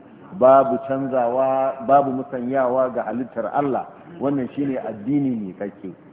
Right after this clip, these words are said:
To wannan Imam, ah, Bukhari ya kawo, yayi kamar ishara ne daga gare shi akan mazhabin, a, a, akan mazhabin da ya dauka wajen wato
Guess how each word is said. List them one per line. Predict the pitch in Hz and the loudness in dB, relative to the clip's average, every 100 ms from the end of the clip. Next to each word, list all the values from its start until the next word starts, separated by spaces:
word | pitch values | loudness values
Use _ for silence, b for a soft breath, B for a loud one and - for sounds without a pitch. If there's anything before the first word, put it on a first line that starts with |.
| - - - - | -20 -18 -12 -2
To | 123 | 2
wannan | 156 175 160 160 156 | 4 4 0 -2 -6
Imam, | 143 131 160 156 139 | -6 -4 -4 -4 -4
ah, | 123 123 117 | -4 -2 -2
Bukhari | 113 117 151 151 151 | -4 -2 -2 0 0
ya | 156 | -2
kawo, | 151 156 156 156 156 - - - | -2 -2 0 -2 -4 -8 -14 -16
yayi | 135 139 147 151 151 139 | -6 -2 0 0 -2 -6
kamar | 135 135 151 | -6 -4 -6
ishara | - - 147 147 127 | -8 -6 -2 -2 -2
ne | 127 143 147 135 - - - 98 | -2 -4 -4 -8 -20 -20 -20 -8
daga | 120 110 | -4 -2
gare | 113 120 135 143 | -2 -2 0 -2
shi | - - - - - - - - - | -4 -16 -20 -20 -20 -20 -20 -20 -8
akan | 110 - 151 147 139 139 - | -8 -2 0 0 -2 -4 -8
mazhabin, | 113 135 123 123 117 135 135 135 127 - - - - - | -6 -6 -4 -6 -4 -6 -6 -8 -12 -20 -20 -20 -20 -12
a, | 110 | -6
a, | 104 104 113 107 101 98 101 | -6 -6 -6 -6 -6 -8 -12
akan | - 143 127 | -8 -6 -4
mazhabin | 135 135 113 131 117 | -4 -4 -6 -4 -6
da | |
ya | 110 | -6
dauka | 120 156 147 147 131 - - - - - | -4 -4 -2 -2 -4 -8 -20 -20 -20 -12
wajen | 101 127 127 143 143 143 143 139 - - - - - | -2 0 2 0 2 -2 -4 -8 -14 -20 -20 -16 0
wato | 110 110 - 110 | 2 2 0 -4